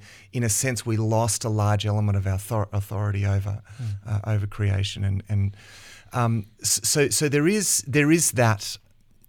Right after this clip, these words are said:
Speaker 1: um, there is that connection, and that, in a way, is what Jesus deals with here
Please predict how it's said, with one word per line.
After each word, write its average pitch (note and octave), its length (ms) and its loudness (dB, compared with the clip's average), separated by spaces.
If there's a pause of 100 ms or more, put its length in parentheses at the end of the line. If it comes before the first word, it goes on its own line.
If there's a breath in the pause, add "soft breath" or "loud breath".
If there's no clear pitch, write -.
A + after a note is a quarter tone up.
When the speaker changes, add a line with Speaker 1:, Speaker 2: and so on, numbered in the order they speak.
(140)
Speaker 1:
um, A2+ 360 0
there B2 160 4
is A#2+ 140 0
that - 200 0
connection, B2 480 2
and D3+ 240 -2
that, G#3 240 4
in D3+ 140 0
a C3+ 40 0
way, B2 240 2
is A2 140 0
what A#2 180 -4
Jesus G#2 360 -2
deals A2 280 -4
with G2+ 160 -6
here G#2+ 300 0